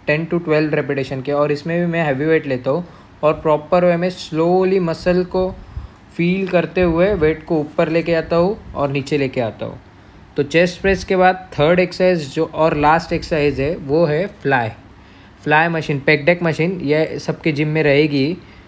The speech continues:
तो वो मशीन मैं लेता हूँ और उसमें भी मैं तीन सेट लगाता हूँ। और इसमें मैं वेट हैवी नहीं लेता, इसमें मैं वेट थोड़ा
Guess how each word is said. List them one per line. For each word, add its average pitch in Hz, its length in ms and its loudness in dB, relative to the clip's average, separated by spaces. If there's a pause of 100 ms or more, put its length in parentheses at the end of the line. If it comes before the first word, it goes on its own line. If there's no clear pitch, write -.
(200)
तो 156 100 4
वो 160 440 4
मशीन 170 300 0
मैं 165 180 0
लेता 135 260 0
हूँ 180 300 -2 (160)
और 156 480 4
उसमें 160 340 0
भी 196 80 2
मैं 190 200 0
तीन 165 200 -2
सेट 180 220 0
लगाता 139 320 0
हूँ। 156 80 0
और 165 180 2
इसमें 190 260 0
मैं 202 180 4
वेट 196 240 0
हैवी 151 220 0
नहीं 175 140 -2
लेता, 135 280 -4
इसमें 156 360 -4
मैं 180 160 2
वेट 170 180 0
थोड़ा 170 540 0